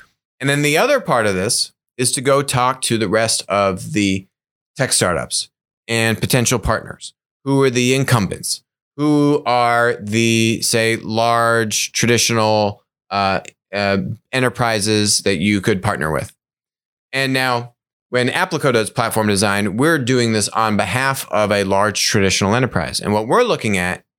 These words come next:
is to take this real live market data from the hacks, to take the data from talking to all of the heads of the tech startups,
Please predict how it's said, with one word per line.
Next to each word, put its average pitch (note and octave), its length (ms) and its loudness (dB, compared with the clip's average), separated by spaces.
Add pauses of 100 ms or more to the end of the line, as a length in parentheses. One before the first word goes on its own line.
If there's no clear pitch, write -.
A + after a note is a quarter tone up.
is G2 540 0 (480)
to B2 180 0
take C3 380 0
this A#2 500 0 (240)
real D#3 260 2
live C3+ 300 0
market A2 320 0
data F#2+ 380 -4 (200)
from G#2+ 120 -2
the G#2 80 2
hacks, F2 420 -4 (1300)
to B2 100 -4
take D3 240 0
the B2+ 60 -8
data B2+ 480 2
from A2 560 0 (680)
talking C#3+ 400 0
to C3 320 2
all A#2 500 0
of G#2 360 2
the G2 160 0
heads A2+ 400 0
of F#2 340 0
the - 60 -10
tech F3+ 200 0
startups, C3+ 720 0